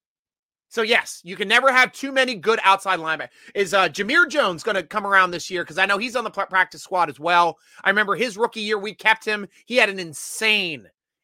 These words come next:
insane training camp three years ago, two years ago, which is the reason why we kept him over Roche. Now, Roche's been making his rounds on people's practice squads after having a good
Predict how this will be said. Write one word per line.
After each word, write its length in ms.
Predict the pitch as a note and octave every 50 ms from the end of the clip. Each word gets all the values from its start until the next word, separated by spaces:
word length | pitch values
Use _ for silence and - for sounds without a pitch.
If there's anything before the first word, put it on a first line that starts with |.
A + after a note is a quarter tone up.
| _ _ _
insane 1000 | G#3 G3+ G3 F3+ E3 - - - - - A3+ A#3 A#3 A#3 A#3 A3+ A3+ A3 G#3 F#3+ _ _ _ _ -
training 360 | - - A3 G#3+ G#3 G3 F3+
camp 260 | - E3+ B2 F2+ - _ _ _ _ _ _
three 200 | - G3+ G#3 F#3+
years 240 | F3 E3 D3+ -
ago, 140 | - G#2+ E2+ _
two 140 | - A3+ G#3
years 180 | E3+ C#3+ A#2
ago, 140 | G#2+ - _ _ _ _ _ _ _ _ _ _ _ _ _ _ _ _ _ _ -
which 180 | F#3 F#3 -
is 60 | G3 E3+
the 80 | E3+
reason 260 | F#3 A3 A#3 E3 G3
why 100 | G3+ G3+
we 100 | G3+ G3+
kept 260 | - - A3 G#3+ - G#3
him 100 | G3 G3+
over 300 | E3 G3+ G#3 F#3 F3+ E3+
Roche. 500 | F3 E3 D3+ - - G#3+ F#3+ B2 F#2+ _ _ _ _ _ _ _ _ _ _ _ _ _ _ _ _ _ _ _ _ _ _ _ _ _ _ _ -
Now, 460 | D3+ E3+ F3 F#3 G3 G3+ G3+ F3+ - _ _ _ _ _ _ _ _ _ _ _
Roche's 480 | C#3+ F#3+ G#3+ G3+ - B3 C4 C4 G3+ E3+
been 180 | G#3 G#3+ G3
making 240 | F#3+ G3+ G#3 G3 G3+
his 160 | G3 F#3 C#3+
rounds 300 | E3+ F#3+ F#3 F3+ F3+ D3+
on 100 | F3 E3+
people's 240 | C#3+ F#3 F3 D#3+ C#3
practice 380 | - - F3 E3 D#3 - D3+ -
squads 500 | - - E3+ D#3 D3+ D3 C#3+ C#3 C3 -
after 240 | D3+ E3 D#3+ E3 D#3
having 240 | E3+ F3 E3+ D#3
a 60 | D#3 D3
good 320 | - F#3 F#3+ F3+ D#3 C#3+